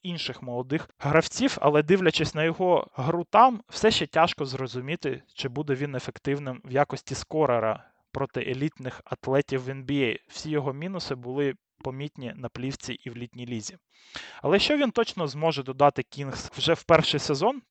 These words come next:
це шутінг. Тут він виглядає одним з найкращих стреч-форвардів ліги вже зараз. Ще більше шутінгу Сакраменто получили в обміні з Атлантою, де всупереч нашим прогнозам в Каліфорнію Кевін Хьортер приїхав не в пакеті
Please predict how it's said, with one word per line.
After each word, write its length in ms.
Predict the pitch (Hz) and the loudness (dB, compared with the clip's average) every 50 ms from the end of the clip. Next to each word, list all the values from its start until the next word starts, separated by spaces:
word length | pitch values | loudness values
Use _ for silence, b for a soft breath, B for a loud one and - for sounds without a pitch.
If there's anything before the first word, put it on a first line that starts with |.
| _ _ _ | _ _ _
це 180 | - - 190 | 0 0 2
шутінг. 560 | 190 - - 185 156 - - 117 113 - - | 2 0 -4 -6 -8 -8 -12 -14 -14 -16 -10
Тут 220 | - - 226 - - | -6 -6 -4 -4 -4
він 120 | 180 147 | -4 -2
виглядає 460 | 135 135 127 139 131 123 143 160 170 | 0 0 0 0 0 4 6 6 6
одним 300 | 147 123 120 131 160 151 | 6 4 2 -4 -6 -8
з 60 | - - | -8 -8
найкращих 580 | 131 123 - - - 143 143 143 - - 120 | -8 -8 -6 0 2 2 2 2 0 -4 -6
стреч-форвардів 1200 | - - - - 139 135 127 - - - - - - 185 196 175 151 147 139 139 139 135 - 156 | -8 -10 -4 -2 -2 -2 -2 -2 -6 -8 -12 0 6 6 6 6 6 2 0 -2 -4 -6 -2 2
ліги 360 | 170 226 226 185 180 151 - - - | 2 4 6 6 4 4 2 -4 -12
вже 260 | 135 127 120 143 156 | -10 -6 0 0 2
зараз. 480 | 151 147 156 147 127 - 110 - - - _ _ _ | 6 8 8 8 8 6 2 -4 -8 -14 _ _ _
Ще 180 | - - 214 | -2 0 0
більше 320 | 208 202 220 208 - - 156 | 2 2 0 0 0 -2 -2
шутінгу 800 | - - - 294 285 - - 151 139 127 117 127 120 113 117 - - | -2 -2 -2 -4 -4 -4 -6 -6 -6 -8 -8 -8 -8 -10 -12 -14 -16
Сакраменто 640 | - - 151 - - - 143 151 170 208 214 - 165 | -4 -4 -4 0 0 0 2 2 2 2 2 0 0
получили 560 | - - 202 - 135 - - - 165 160 147 | 0 -2 -2 -2 -2 -2 0 0 2 4 2
в 140 | 131 123 135 | 2 2 2
обміні 360 | 156 160 147 147 143 143 143 | 0 0 0 -4 -6 -6 -2
з 60 | 135 | 0
Атлантою, 640 | 143 151 - - 175 165 147 127 123 - - 113 110 110 | 0 0 4 8 10 10 10 8 4 -4 -10 -10 -10 -8
де 120 | 113 127 | -8 -8
всупереч 580 | 123 - - 156 143 - - 127 131 - - - | -8 -6 -6 -8 -4 -2 0 0 0 -2 -2 -2
нашим 340 | 143 135 123 - 135 127 | -2 -2 -2 -2 -4 -6
прогнозам 560 | - - 131 131 120 135 156 185 202 - 170 135 | -6 -4 -4 -4 -4 0 0 0 2 2 -2 -4
в 60 | - | -2
Каліфорнію 680 | - 139 131 135 139 - - 160 160 151 147 135 131 131 | -2 0 0 2 0 0 2 2 2 2 2 -4 -8 -4
Кевін 280 | - - 131 131 123 127 - - | -2 -2 -2 -2 -4 -8 -4 2
Хьортер 360 | 147 156 180 - - 151 - - | 2 2 2 2 -2 -4 -4 -4
приїхав 380 | - - 131 139 147 - - - - | -4 -4 -4 -2 -2 -4 -8 -8 -8
не 80 | 139 139 | -10 -12
в 80 | - | -6
пакеті 580 | - - 160 - - - 143 131 - - 117 | -4 -4 -4 -2 2 4 4 4 2 0 -8